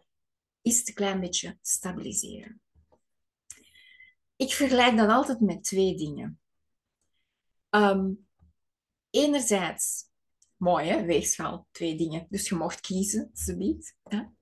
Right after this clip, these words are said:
Kiezen, nog zoiets. Mars in weegschaal gaat meerdere opties hebben. Dus die actie gaat niet zo efficiënt zijn. Het gaat niet zo, woe, ene keer zijn. Nee, nee. Oh, ik heb hier ineens twee of meerdere opties. Ik moet een keuze maken. <laughs>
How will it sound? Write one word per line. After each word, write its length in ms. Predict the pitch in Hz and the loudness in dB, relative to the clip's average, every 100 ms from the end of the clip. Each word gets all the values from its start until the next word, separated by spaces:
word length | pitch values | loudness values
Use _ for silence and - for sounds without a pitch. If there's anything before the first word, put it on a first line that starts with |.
| _ | _
Kiezen, 540 | 269 254 220 175 175 - | 4 4 6 2 -2 -6
nog 300 | 185 214 - | 0 0 0
zoiets. 420 | 240 285 - - | -2 -2 -4 -4
Mars 500 | 190 202 277 - - - | 0 2 2 0 -4 -4
in 140 | 190 | -6
weegschaal 720 | 175 175 262 - 233 240 233 - - | -2 -2 -2 -2 -2 -2 -4 -12 -14
gaat 440 | 180 208 208 - | 0 2 2 0
meerdere 600 | 185 180 202 262 233 220 - | -2 2 4 4 2 -2 -4
opties 520 | - - - 175 - | -6 -4 -2 -2 -2
hebben. 360 | - - - _ - - | -6 -8 -12 _ -20 -14
Dus 120 | - 202 | -4 -2
die 220 | 220 - | 0 0
actie 400 | - - 269 214 | 0 0 -2 -2
gaat 280 | 202 185 - | -2 -4 -4
niet 140 | 185 | -6
zo 440 | - 175 160 170 - - _ _ _ _ | -2 -2 0 -4 -10 -20 _ _ _ _
efficiënt 760 | 220 196 - 196 226 226 - | -2 2 2 4 6 6 4
zijn. 240 | - 170 170 | -2 -4 -8
Het 100 | - | -6
gaat 160 | 190 | -4
niet 120 | 180 | -2
zo, 160 | - 156 | -4 -2
woe, 320 | 170 247 - - _ _ _ | 4 6 4 -6 _ _ _
ene 280 | 220 180 | 6 6
keer 320 | 180 190 262 339 | 0 2 2 4
zijn. 340 | 208 233 233 | 2 2 0
Nee, 180 | 190 220 | 2 4
nee. 360 | 214 151 156 - - _ _ | 4 2 -6 -14 -20 _ _
Oh, 400 | - 381 185 - _ | 4 6 6 2 _
ik 180 | 220 220 | -4 0
heb 140 | 196 | 0
hier 160 | 180 170 | 0 -2
ineens 500 | 170 175 180 - - | -2 -2 -2 -6 -6
twee 380 | 185 302 - | 0 0 0
of 200 | - - | -2 -6
meerdere 420 | 196 226 226 180 - | 0 2 2 -4 -4
opties. 760 | 175 - - - - - - | -6 -6 -8 -8 -8 -14 -4
Ik 160 | - - | -2 2
moet 120 | 349 214 | 2 2
een 200 | 165 - | -2 -4
keuze 580 | 240 226 196 170 165 | 2 4 4 0 -6
maken. 580 | 156 160 208 - - - - | -8 -8 -10 -10 -12 -6 -2
<laughs> 220 | 220 | -2